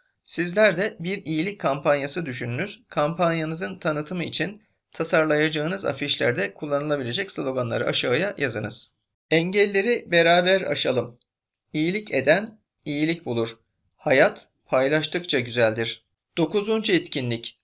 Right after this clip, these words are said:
A. Aşağıdaki yazımları inceleyiniz. Ortak özelliklerine göre gruplanan bu kelimeleri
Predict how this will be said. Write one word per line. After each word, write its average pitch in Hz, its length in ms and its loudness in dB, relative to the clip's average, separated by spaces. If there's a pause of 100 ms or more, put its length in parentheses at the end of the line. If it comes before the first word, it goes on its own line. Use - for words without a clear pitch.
A. 139 340 8
Aşağıdaki 196 560 0
yazımları 151 560 0
inceleyiniz. 156 760 0
Ortak 160 400 -2
özelliklerine 156 680 0
göre 113 220 2
gruplanan 160 720 0
bu 180 100 -8
kelimeleri 131 680 -2